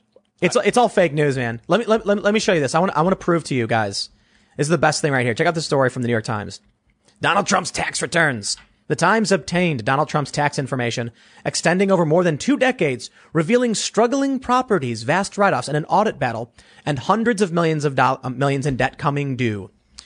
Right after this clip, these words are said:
Take a look at this first se-, these first two sentences. Donald J Trump paid seven hundred and fifty dollars in federal income tax the year he won the presidency. In his first year in the White House, he paid another seven hundred and fifty. You know what's really funny about that?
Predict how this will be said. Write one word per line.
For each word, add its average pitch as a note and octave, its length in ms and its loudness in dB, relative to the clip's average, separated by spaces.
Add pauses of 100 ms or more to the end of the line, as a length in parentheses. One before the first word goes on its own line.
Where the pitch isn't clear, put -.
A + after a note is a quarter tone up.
(180)
Take G3 120 4
a A3 40 4
look G#3+ 100 4
at G3+ 60 2
this F3 120 -4
first E3+ 260 0
se-, - 140 -4
these C#3 140 -4
first D3+ 180 0
two B2+ 60 -8
sentences. A#2+ 480 -6 (840)
Donald G3 340 2
J G#3 160 2
Trump F3+ 340 0
paid D#3+ 200 0
seven F3+ 300 2
hundred F#3 300 2
and E3+ 100 0
fifty F3 140 -2
dollars C#3+ 260 2
in C3+ 100 -4
federal D3 280 2
income C#3 260 -4
tax B2+ 280 -2
the B2+ 120 -4
year C#3 260 -2
he C#3+ 180 -6
won D3 280 2
the C#3 80 -2
presidency. A#2+ 580 -4 (440)
In E3 80 0
his F3+ 120 2
first - 360 2
year E3 140 2
in D#3 60 0
the D3 80 2
White A3+ 160 4
House, D#3+ 240 2
he G3 100 -4
paid C3+ 160 -2
another C#3+ 220 0
seven B2+ 260 -4
hundred B2 240 -4
and C#3+ 120 -4
fifty. D3+ 340 -2 (640)
You E3 80 -2
know G#3+ 40 4
what's A3+ 80 0
really C4+ 140 4
funny C#3+ 240 -2
about F3 200 0
that? G#3+ 240 -2